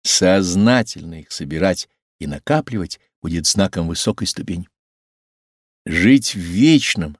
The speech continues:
осознавая смысл снов земных, будет уже нахождением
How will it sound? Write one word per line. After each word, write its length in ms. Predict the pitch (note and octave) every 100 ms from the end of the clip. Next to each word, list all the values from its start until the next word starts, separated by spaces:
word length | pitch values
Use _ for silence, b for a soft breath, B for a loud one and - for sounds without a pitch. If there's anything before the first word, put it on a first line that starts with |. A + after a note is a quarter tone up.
| -
осознавая 600 | E2 E2+ F2+ F#2+ G#2 F#2+
смысл 520 | - F#2 G#2 - F2+
снов 480 | - - F#2+ D3+ C3+
земных, 440 | C3+ B2 A2+ F#2 B B -
будет 240 | G2+ G2+
уже 240 | G2 F#2 G#2
нахождением 640 | G2+ G2+ E2+ G2+ G#2 G2